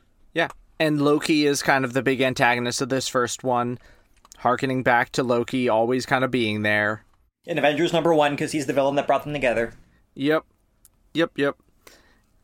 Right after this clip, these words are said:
Speaker 1: I, I don't know. I didn't love Loki's presence there, probably because I really liked what he had been doing with Loki in his Thor stuff, and this felt a little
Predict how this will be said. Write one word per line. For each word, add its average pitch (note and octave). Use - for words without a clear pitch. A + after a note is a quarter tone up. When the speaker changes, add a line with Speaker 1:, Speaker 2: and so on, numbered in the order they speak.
Speaker 1:
I, E3+
I F#3
don't A#3
know. F3
I C#3+
didn't E3
love A#2+
Loki's B2
presence B2+
there, F3+
probably D3+
because C3
I A#2+
really A#2+
liked A2+
what A#2
he A#2
had G#2
been A#2+
doing B2
with B2
Loki C3
in A2
his B2
Thor A#2+
stuff, D3+
and B2
this A2+
felt A#2+
a A2+
little A2